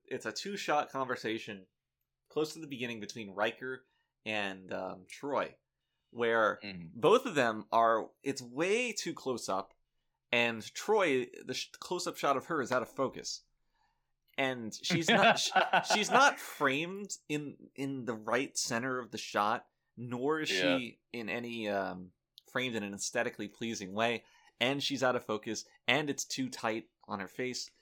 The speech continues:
Speaker 1: and it's just, it looks awful. It's so bad.
Speaker 2: Mm.
Speaker 1: Um, not to st-
Speaker 2: It's experimental.
Speaker 1: Oh, jeez. Not to say the whole episode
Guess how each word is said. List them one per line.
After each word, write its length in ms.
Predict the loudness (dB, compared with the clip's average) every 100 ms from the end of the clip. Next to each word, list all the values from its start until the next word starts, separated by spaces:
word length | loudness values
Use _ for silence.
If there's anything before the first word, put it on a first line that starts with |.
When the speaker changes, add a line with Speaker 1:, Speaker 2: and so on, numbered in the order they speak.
| _ _ _ -4
Speaker 1:
and 340 | -4 -2 -6 -2
it's 320 | -2 0 -2
just, 440 | 2 4 4 2 0
it 140 | 0
looks 460 | 2 4 4 4 -4 -2
awful. 600 | 6 6 6 0 -10 -10 _ _
It's 220 | -4 -2
so 400 | -2 2 4 4
bad. 400 | 4 2 2 0 -4 -16 -18 -20 _ _ _ _ _ _ _ _ _ _ -2
Speaker 2:
Mm. 40 |
Speaker 1:
Um, 360 | -2 -2 -6 -12 _ -6
not 240 | 0 0 0
to 80 | -10
st- 380 | -12 -10 -10 -8
Speaker 2:
It's 140 | -6 -4
experimental. 840 | -2 2 4 4 2 2 -4 -6 _ _ _ _ 0
Speaker 1:
Oh, 300 | 2 2 0
jeez. 360 | -6 -10 -10 -14 _ 0
Not 200 | 0 2
to 40 |
say 140 | 0 2
the 100 | 0
whole 220 | 2 4
episode 580 | 4 2 0 2 0